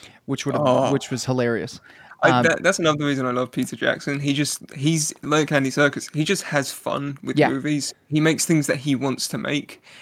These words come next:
Speaker 2: And yeah, sometimes they're not all good. I'm looking at you, uh, Country of Machines. Or,
Speaker 1: <laughs>
Speaker 2: no, Mortal Engines, that was its name.
Speaker 1: <laughs> Oh, I
Speaker 2: Uh,
Speaker 1: forgot about that.
Speaker 2: yeah, exactly. Everyone forgets <laughs> about that. But, like, it,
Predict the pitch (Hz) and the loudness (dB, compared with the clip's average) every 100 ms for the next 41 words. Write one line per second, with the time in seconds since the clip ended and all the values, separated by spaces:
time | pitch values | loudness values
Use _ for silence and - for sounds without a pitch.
0 | - 247 277 302 160 - 143 135 131 123 | -6 -2 2 4 2 2 -2 0 -4 -2
1 | 135 107 117 113 143 147 127 131 139 110 | -2 -2 -4 -2 0 0 -2 -4 -6 -6
2 | 135 135 123 - - 117 113 - _ _ | -4 -2 -4 -6 -4 -2 -2 -8 _ _
3 | - - 131 - 139 127 131 - 135 143 | -14 -4 -4 -2 -4 -4 -10 -6 -6 -4
4 | 143 - - 165 254 220 220 - - 247 | -6 -10 -12 -2 -2 0 -2 -2 -2 -4
5 | - 269 160 170 160 170 175 175 151 143 | -4 -6 0 0 6 6 6 6 6 4
6 | 131 120 139 131 120 113 - 127 127 - | 2 2 4 4 2 -4 -6 -4 -4 -8
7 | - - 196 - 220 - 214 180 - 208 | -14 -10 -10 -4 2 6 6 6 0 -2
8 | 143 135 156 131 - 123 127 - - _ | 0 -2 0 -2 0 -2 -2 -4 -12 _
9 | - - 147 139 147 123 120 156 135 127 | -20 0 4 6 6 4 6 4 2 -2
10 | 131 127 - - 135 131 123 - 240 247 | 2 2 2 -2 -2 -2 -4 -6 -8 -10
11 | - 160 147 143 - 156 - | -4 0 2 0 -2 -6 -6